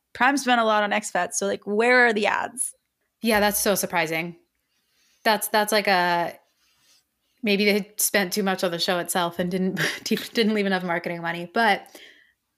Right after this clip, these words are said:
Speaker 2: no,
Speaker 1: It's so
Speaker 2: they,
Speaker 1: weird.
Speaker 2: they could clearly be doing, like, using their own ad space on Apple products, on whatever.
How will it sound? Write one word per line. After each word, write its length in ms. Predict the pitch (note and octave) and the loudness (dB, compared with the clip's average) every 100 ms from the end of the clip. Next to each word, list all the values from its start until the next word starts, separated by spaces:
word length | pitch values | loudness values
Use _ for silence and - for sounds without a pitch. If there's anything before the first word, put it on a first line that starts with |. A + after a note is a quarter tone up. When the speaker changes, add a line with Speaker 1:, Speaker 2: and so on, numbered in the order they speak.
| _ _ - | _ _ -4
Speaker 2:
no, 160 | F#3 | -2
Speaker 1:
It's 120 | D#3+ | -2
so 160 | F3+ C4+ | -2 -2
Speaker 2:
they, 320 | A3 A3 G#3+ | 0 2 2
Speaker 1:
weird. 200 | A3 G3 | 0 0
Speaker 2:
they 120 | A3 A3 | 0 0
could 240 | B3 G3 | -2 -6
clearly 480 | - B3+ A#3+ A#3 G#3+ | -6 0 0 2 0
be 100 | G#3+ | 0
doing, 360 | G#3 F#3+ F#3+ | 2 0 0
like, 340 | F#3 E3+ E3+ - _ _ _ _ _ _ _ _ _ _ _ _ G#3 | 0 -2 -4 -14 _ _ _ _ _ _ _ _ _ _ _ _ -2
using 340 | G3 G3+ F#3+ | 0 2 2
their 160 | F3+ D#3+ | 0 0
own 280 | F3+ F3+ | -2 -2
ad 240 | D#3+ E3+ F#3 | 0 -2 -2
space 540 | - D3 F3+ - - _ - - - _ _ _ | -4 -6 -6 -6 -8 _ -20 -20 -20 _ _ _
on 260 | F3 E3+ D#3+ | -4 -2 -2
Apple 280 | D#3+ E3 E3+ | -2 -4 -4
products, 520 | E3+ E3 D#3+ - - | -2 -2 -4 -6 -8
on 480 | F3 E3 D#3+ D#3+ - | -6 -8 -10 -12 -10
whatever. 520 | F3 E3 E3+ - | -8 -6 -8 -12